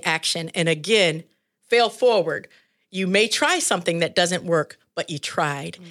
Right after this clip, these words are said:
Speaker 1: And so I would continue. I, I advise myself, my staff, eh, try to just model that, that we can't wait for tomorrow. It starts with us. And when we're looking to make a difference,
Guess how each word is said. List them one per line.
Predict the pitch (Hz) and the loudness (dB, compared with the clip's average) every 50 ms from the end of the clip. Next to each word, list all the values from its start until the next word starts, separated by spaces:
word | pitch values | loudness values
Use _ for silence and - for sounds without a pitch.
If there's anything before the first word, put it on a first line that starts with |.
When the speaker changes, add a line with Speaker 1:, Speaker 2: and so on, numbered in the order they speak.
| 160 - - | -20 -8 -6
Speaker 1:
And | 165 156 147 | -6 -4 -2
so | - 170 156 | 0 2 2
I | 156 160 165 | 2 2 2
would | 165 165 160 - | 0 -2 -2 -2
continue. | - 165 - - 185 180 185 185 185 175 | -6 -6 -2 -4 -4 0 0 2 2 2
I, | 156 156 151 - | 2 0 -2 -2
I | 160 156 160 | -2 -2 0
advise | 160 160 160 165 175 180 185 185 185 185 185 - - | 0 -2 0 0 0 2 4 4 2 2 0 -2 -4
myself, | 175 165 165 - - 233 214 240 349 - - - - - - - - - - | -2 -2 -2 0 2 4 4 4 2 2 -2 -10 -14 -18 -20 -20 -20 -20 -10
my | - 170 165 | -4 -2 -2
staff, | 165 - - - 180 180 180 185 190 196 196 - - _ _ - _ _ _ _ _ _ _ _ _ _ - | -2 -2 2 2 2 2 4 2 0 -2 -4 -10 -20 _ _ -20 _ _ _ _ _ _ _ _ _ _ -10
eh, | 185 - - 185 - | -10 -8 -8 -10 -6
try | - 185 170 | -2 -2 0
to | 170 165 | 0 -2
just | 170 - 165 - - - | -2 -2 -4 -4 -4 -4
model | 165 165 170 165 156 156 160 156 143 165 | -2 0 0 0 2 0 -2 -2 -6 -6
that, | - 156 151 165 - _ - | -6 -6 -6 -6 -8 _ -6
that | 165 156 151 - _ _ _ _ _ _ - | -4 -4 -4 -4 _ _ _ _ _ _ -16
we | 190 | -10
can't | - - 208 185 - | -4 -2 -2 -2 0
wait | 190 185 - - - | 0 -2 -2 -2 -6
for | - 180 170 | -4 -4 -4
tomorrow. | - - 175 160 156 156 151 147 147 151 151 160 160 160 _ _ _ _ _ _ _ _ _ _ _ - | -2 -4 -4 -2 -2 -2 -2 -2 -4 -4 -6 -6 -10 -12 _ _ _ _ _ _ _ _ _ _ _ -6
It | 180 170 - | -6 -4 -4
starts | - - - 170 165 170 - - - - - | -4 -2 0 0 0 0 -2 -4 -8 -4 -2
with | 175 160 - | -4 0 2
us. | 196 226 294 302 - - | 2 2 2 0 -4 -4
And | - 185 170 | -4 -6 -4
when | 165 165 160 | -4 -4 -4
we're | 165 160 | -4 -4
looking | 160 175 202 220 214 240 226 214 | -2 -2 -4 -4 -2 -4 -6 -4
to | - 208 | -4 -2
make | 185 190 190 190 180 | 0 -2 0 0 -2
a | 170 | -2
difference, | - 185 175 175 - 190 190 190 - - | 0 0 -2 -2 -2 -6 -4 -4 -6 -8